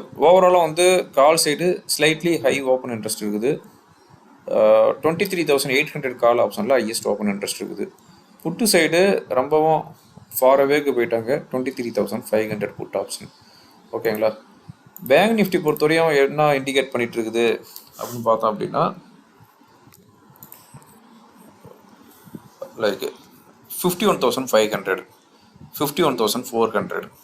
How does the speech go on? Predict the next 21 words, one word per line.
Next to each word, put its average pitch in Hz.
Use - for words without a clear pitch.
ஃபிஃப்டி 147
ஒன் 104
தௌசண்ட். 90
So, 151
இதுல 120
எல்லாம் 147
கால் 143
சைடு 131
ஓப்பன் 135
இன்ட்ரெஸ்ட் 113
அதிகமா 113
இருக்குது. 98
நீங்க 101
பேங்க் 120
நிஃப்டி 143
ஃபைவ், 135
சிக்ஸ் -
ஹண்ட்ரட் 127
பாயிண்ட்ஸ் 147
இன்க்ரீஸ் 147
ஆயிருக்குது. 101